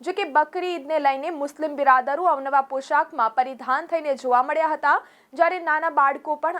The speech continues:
અવનવા પોશાકમાં જોવા મળ્યા હતા. આ પ્રસંગે મુસ્લિમ બિરાદરોએ એકબીજાને ગળે મળીને ઈદની શુભેચ્છાઓ પાઠવી હતી, જ્યારે કોઈ પણ પ્રકારનો અનિચ્છનીય બનાવ ન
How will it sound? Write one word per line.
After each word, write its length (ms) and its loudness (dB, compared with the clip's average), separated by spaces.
અવનવા 400 2
પોશાકમાં 600 -2
જોવા 260 -2
મળ્યા 240 0
હતા. 360 2
આ 120 4
પ્રસંગે 520 -4
મુસ્લિમ 400 -8
બિરાદરોએ 600 2
એકબીજાને 720 -6
ગળે 280 0
મળીને 520 -2
ઈદની 320 -4
શુભેચ્છાઓ 680 2
પાઠવી 400 -2
હતી, 480 -8
જ્યારે 240 2
કોઈ 220 -8
પણ 200 0
પ્રકારનો 500 0
અનિચ્છનીય 680 -2
બનાવ 400 0
ન 160 -8